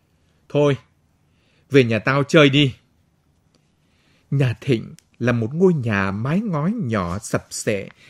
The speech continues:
nằm ngay đầu xóm trại, nên chỉ mấy bước chân đã đến. "Anh à, sao anh lại bỏ nghề gia truyền mà không chăn vịt nữa?" Phúc hỏi khi đã ngồi gọn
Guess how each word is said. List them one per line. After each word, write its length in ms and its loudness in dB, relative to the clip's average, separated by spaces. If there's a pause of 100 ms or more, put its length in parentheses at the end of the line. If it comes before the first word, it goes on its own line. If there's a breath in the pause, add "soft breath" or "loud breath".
(140)
nằm 360 -4
ngay 220 -2
đầu 360 0
xóm 360 -6
trại, 320 -10 (480 soft breath)
nên 580 0
chỉ 240 -6
mấy 240 -2
bước 260 -2
chân 260 -4
đã 140 -14
đến. 260 -2 (2000)
"Anh 200 -2
à, 160 -8 (560)
sao 180 -4
anh 200 -4
lại 120 -2
bỏ 240 -2
nghề 200 2
gia 260 -4
truyền 320 -2
mà 300 -2
không 300 -4
chăn 220 -4
vịt 180 -4
nữa?" 340 -4 (1300)
Phúc 240 -6
hỏi 400 -8 (260)
khi 380 -2
đã 300 -8
ngồi 300 -4
gọn 500 -10